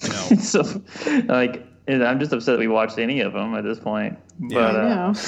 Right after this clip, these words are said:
Speaker 1: Well, I mean, like I said,
Speaker 2: <laughs>
Speaker 1: the others, they were, they were bad movies, and we knew what we were getting into when we started this fucking endeavor.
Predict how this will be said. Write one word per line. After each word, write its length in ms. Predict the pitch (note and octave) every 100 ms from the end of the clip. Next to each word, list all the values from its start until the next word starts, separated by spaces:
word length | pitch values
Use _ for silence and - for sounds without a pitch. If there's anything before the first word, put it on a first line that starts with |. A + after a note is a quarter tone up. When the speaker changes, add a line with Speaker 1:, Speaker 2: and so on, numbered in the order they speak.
| -
Speaker 1:
Well, 100 | C#4+
I 40 |
mean, 160 | D4+ C#4
like 120 | C4
I 60 | A3+
said, 260 | D#3 - C#3
Speaker 2:
<laughs> 0 |
Speaker 1:
the 120 | A#3
others, 340 | B3+ C#4+ B3
they 100 | A#3
were, 220 | A3 G#3 - -
they 60 |
were 160 | G#3+ F#3+
bad 480 | - A2 F#3 G3+ F#3
movies, 400 | C3+ A2 G#2 G2+
and 140 | E3
we 120 | G3 A3
knew 200 | G3+ G3
what 160 | A2+
we 120 | G2
were 80 | G#2
getting 300 | G#2+ A2 G2+
into 380 | G2+ G2+ A2 F2+
when 220 | F#2+ G2
we 100 | G2
started 320 | F#2 A#2 G#2
this 140 | G2+ -
fucking 280 | A#2 G#2+ F#2+
endeavor. 460 | F2+ F2+ E2+ -